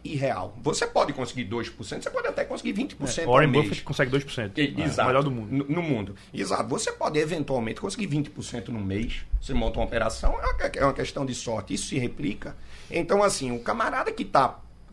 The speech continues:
Speaker 1: prometendo re-, em te entregar um retorno fora de uma realidade, você desconfie.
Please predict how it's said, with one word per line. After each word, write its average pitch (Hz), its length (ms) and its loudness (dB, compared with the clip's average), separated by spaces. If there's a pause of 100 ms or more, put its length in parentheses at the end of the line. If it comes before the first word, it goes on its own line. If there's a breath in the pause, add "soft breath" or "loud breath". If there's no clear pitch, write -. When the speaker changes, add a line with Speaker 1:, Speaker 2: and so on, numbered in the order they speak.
(140)
Speaker 1:
prometendo 208 840 0
re-, 151 120 -4 (140)
em 127 80 -2
te 165 240 -6
entregar 151 380 0
um 175 80 -2
retorno 117 680 0 (240 loud breath)
fora 180 540 4
de 143 60 -2
uma 135 120 4
realidade, 104 840 2 (200 soft breath)
você - 180 -6
desconfie. - 640 -4